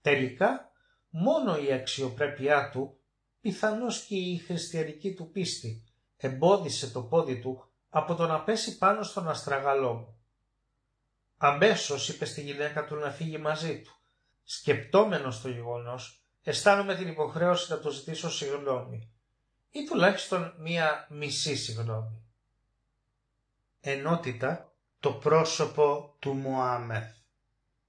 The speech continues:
Ας επιστρέψουμε τώρα στο συναρπαστικό ιστορικό πρόσωπο του Μωάμεθ. Παρόλο που είναι αρκετά πιθανό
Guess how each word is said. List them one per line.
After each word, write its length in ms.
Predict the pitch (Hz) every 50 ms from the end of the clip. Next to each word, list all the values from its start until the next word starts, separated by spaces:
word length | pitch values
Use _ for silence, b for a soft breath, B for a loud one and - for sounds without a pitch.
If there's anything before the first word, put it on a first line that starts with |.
| _ _ _ _ _ _ _ _ _ _ _ _ _ _ _ _ _ _ _ _ _ _ _ _ _ _
Ας 240 | - 151 - - -
επιστρέψουμε 800 | 165 - 160 - - - 220 247 269 262 - - 220 185 165
τώρα 520 | - - 175 180 196 208 214 220 226 226 202
στο 260 | - - - - -
συναρπαστικό 1400 | - - 165 151 147 143 139 131 113 - 135 117 - - - 131 - - - 190 175 127 107 - - - _ _ _ _
ιστορικό 640 | _ - 117 - - - 147 135 135 131 - 160 160
πρόσωπο 600 | 160 160 147 143 143 143 - - 131 - 143 139
του 120 | 143 139
Μωάμεθ. 680 | 131 127 131 123 127 127 123 120 120 117 113 110 113 113 - - _ _ _ _ _ _ _ _ _ _ _ _ _ _ _ _ _ _ _ _ _ _ _ _ _ _
Παρόλο 440 | _ 143 139 143 180 220 262 254 208
που 140 | - - 170
είναι 200 | 185 196 190 180
αρκετά 440 | 160 143 - - 135 113 180 175 180
πιθανό 800 | 180 175 - - 143 131 135 139 151 147 135 117 110 - - -